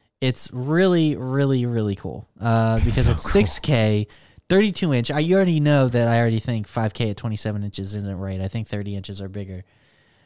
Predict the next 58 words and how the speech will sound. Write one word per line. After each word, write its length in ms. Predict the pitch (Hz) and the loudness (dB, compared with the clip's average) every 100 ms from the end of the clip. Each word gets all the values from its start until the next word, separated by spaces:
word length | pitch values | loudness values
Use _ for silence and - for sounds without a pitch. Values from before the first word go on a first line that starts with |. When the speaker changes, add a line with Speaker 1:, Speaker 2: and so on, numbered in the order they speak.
| _ _ | _ _
Speaker 1:
I 80 | 120 | -2
think 200 | 160 135 | 0 0
thirty-two 440 | 117 104 - 143 | -2 -2 -4 -4
inches 300 | 113 107 101 | -4 -6 -8
it 80 | 101 | -8
should 180 | - 95 | -6 -8
have 80 | |
been, 240 | 95 92 95 - | -6 -8 -10 -12
but 260 | - 107 95 _ - | -6 -6 -6 _ -8
I 100 | 110 | -6
digress. 580 | 101 98 117 117 101 - - | -4 -6 -2 0 -2 -6 -8
Speaker 2:
And 100 | 110 | -2
the 60 | 107 | 0
Speaker 1:
Guess 80 | 127 | 2
what 80 | |
Speaker 2:
problem 220 | 120 120 143 | 4 4 4
Speaker 1:
it 40 | |
Speaker 2:
with 120 | 135 | 4
Speaker 1:
is? 100 | 123 | 0
Speaker 2:
it 60 | 120 | 0
being 140 | 120 | 0
thirty-two 420 | 113 120 113 120 107 | 2 2 2 2 0
inches 400 | 101 101 95 101 | 0 0 0 0
is 180 | 92 | 0
it 120 | 101 85 | -2 -2
breaks 280 | 98 95 | -2 0
their 100 | - | -2
P 140 | 90 101 | -2 0
P 160 | 92 | 0
I 100 | 90 | 2
rule. 260 | 85 80 80 - _ _ - - _ _ _ _ | 2 0 -2 -8 _ _ -20 -20 _ _ _ _
Speaker 1:
Ah, 340 | 113 101 - - - - | -6 -6 -8 -16 -20 -12
damn 180 | - 98 | -8 -6
it. 140 | 92 - _ _ _ _ _ _ _ _ _ _ _ _ - | -8 -12 _ _ _ _ _ _ _ _ _ _ _ _ -14
Still. 260 | - - | -10 -8
Speaker 2:
We've 60 | 92 | -4
gone 140 | 87 90 | 0 0
over 160 | 87 | 0
this. 300 | 82 80 - - - | -2 -4 -8 -18 -4
Speaker 1:
I 60 | 127 | 0
know 100 | 131 | 2
what 120 | - | 0
you're 80 | 107 | -8
g-, 120 | 95 | -8
yeah, 180 | 113 107 | -4 -2
yeah, 160 | 101 95 | -2 -4
yeah. 200 | 95 98 | -6 -6
We've 200 | 123 117 | -4 -4
gone 140 | 117 98 | -6 -10
over 160 | 90 | -18
this. 160 | - 120 _ _ _ - - - - _ - | -20 -20 _ _ _ -20 -20 -20 -20 _ -4
So 140 | 160 | 0
I 100 | 151 | 2
get 160 | 147 104 | 2 -2
it. 180 | - _ | -6 _
I 60 | 113 | -4
get 160 | 98 | -4
it. 80 | 80 | -12